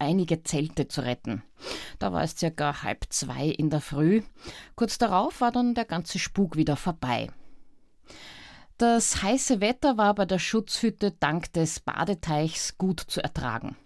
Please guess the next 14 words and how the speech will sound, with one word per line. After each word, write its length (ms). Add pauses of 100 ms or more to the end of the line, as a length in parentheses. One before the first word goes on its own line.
(500)
Es 180
waren 320
super, 640 (200)
beinahe 380
hätte 240
ich 160
gesagt 340
saugemütliche 1040
Amateurfunktage, 1040 (500)
mit 200
einem 320
Besucherhöhepunkt 1300
am 120
Samstagvormittag. 1160